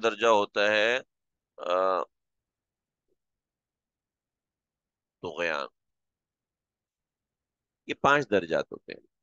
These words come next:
گناہوں کے پانچ درجات۔ سب سے پہلا درجہ خطا، انسان کو پتہ ہی نہیں ہے، غلطی سے ہو گیا،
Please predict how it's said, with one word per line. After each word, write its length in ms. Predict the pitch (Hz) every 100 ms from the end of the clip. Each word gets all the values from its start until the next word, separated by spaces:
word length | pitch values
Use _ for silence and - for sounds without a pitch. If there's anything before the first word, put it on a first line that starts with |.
| - - - 110
گناہوں 380 | 110 123 123
کے 160 | 127 131
پانچ 340 | - 87 90
درجات۔ 340 | - 57 50 - - _ _ _ _ _ -
سب 240 | - 123
سے 140 | -
پہلا 200 | 131 135
درجہ 300 | 135 135 127 131
خطا، 380 | - 101 90 85 104 _ _ _ _ _ _ _ _ _ _ - _ _
انسان 360 | 110 - 123 131
کو 100 | 123
پتہ 240 | 110 107
ہی 100 | 107
نہیں 180 | 95 92
ہے، 60 |
غلطی 340 | 90 85 82 82
سے 160 | -
ہو 220 | 80 69
گیا، 120 | 60